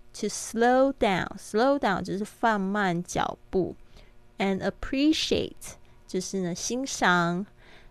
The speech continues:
the good things 就是好事情，in life 就是在这个生活中。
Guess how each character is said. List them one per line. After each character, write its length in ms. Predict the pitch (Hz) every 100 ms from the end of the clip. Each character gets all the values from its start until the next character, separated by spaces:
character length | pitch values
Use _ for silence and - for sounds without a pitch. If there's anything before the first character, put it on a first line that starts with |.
| - -
the 120 | 175 -
good 240 | - 220 240 -
things 500 | 247 208 - - -
就 180 | - 175
是 120 | 180
好 260 | 185 - 170
事 280 | - - 226
情， 460 | - 208 185 196 - - -
in 300 | 202 190 214
life 340 | 233 190 165 - -
就 120 | 180
是 80 | 170
在 280 | 180 156 - - - -
这 120 | 175
个 100 | 143
生 200 | - 196
活 140 | 214 180
中。 480 | - 196 196 196